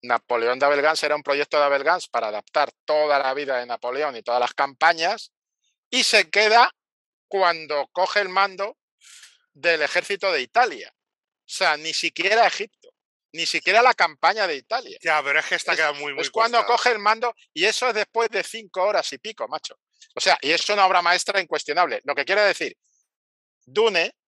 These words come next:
Speaker 1: si se queda en esto, hombre, nos fastidiaría, pero si se queda en esto, Dune es perfectamente coherente en sí misma.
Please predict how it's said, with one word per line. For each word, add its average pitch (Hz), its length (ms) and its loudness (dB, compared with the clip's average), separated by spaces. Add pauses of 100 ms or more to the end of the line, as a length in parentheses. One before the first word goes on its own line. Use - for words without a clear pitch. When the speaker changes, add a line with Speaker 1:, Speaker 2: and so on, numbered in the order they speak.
(240)
Speaker 1:
si - 220 -2
se 160 200 0
queda 208 280 4
en 175 80 -6
esto, 165 440 -10 (500)
hombre, 131 240 -4
nos 117 180 -8
fastidiaría, 131 800 2 (320)
pero 165 240 2
si 147 120 -4
se - 140 -2
queda 190 240 2
en 196 60 -4
esto, 214 420 -6 (240)
Dune 214 360 -2
es 208 120 -6
perfectamente 196 880 -4
coherente 175 600 -2
en 170 100 -14
sí 175 140 -16
misma. 190 340 -20